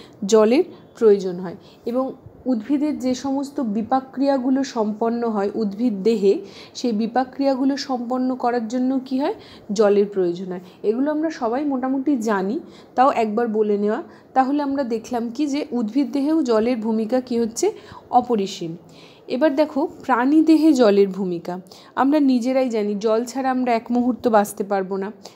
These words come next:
কীরকম? প্রাণী দেহে খাদ্য গ্রহণ পরিপাকের জন্য জল প্রয়োজন। এছাড়া উন্নত যে প্রাণী দেহগুলো আছে তাদের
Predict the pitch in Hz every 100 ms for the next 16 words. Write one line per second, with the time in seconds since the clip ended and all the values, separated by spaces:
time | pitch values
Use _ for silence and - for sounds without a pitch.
0 | - - 277 277 294 381 - - - -
1 | 269 262 277 285 294 - - 240 226 269
2 | 240 262 269 254 247 240 247 247 247 214
3 | 240 233 220 208 208 214 208 202 202 214
4 | - - - 240 254 285 220 320 - -
5 | - - - - - 320 339 339 359 370
6 | 330 349 349 247 247 247 269 269 254 254
7 | 220 196 - 269 277 208 233